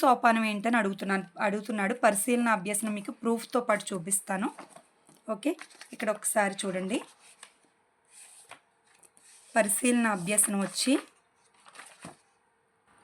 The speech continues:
ఇక్కడ చూడండి, పరిశీలన అభ్యసనం ఆల్బర్ట్ బందూరా,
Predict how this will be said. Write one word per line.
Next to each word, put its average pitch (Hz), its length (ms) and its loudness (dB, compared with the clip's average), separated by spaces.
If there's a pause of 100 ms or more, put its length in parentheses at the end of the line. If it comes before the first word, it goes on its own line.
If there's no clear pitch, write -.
(540)
ఇక్కడ 262 160 12 (100)
చూడండి, 220 320 10 (100)
పరిశీలన 226 460 10 (100)
అభ్యసనం 202 460 4 (300)
ఆల్బర్ట్ 202 420 8
బందూరా, 196 500 6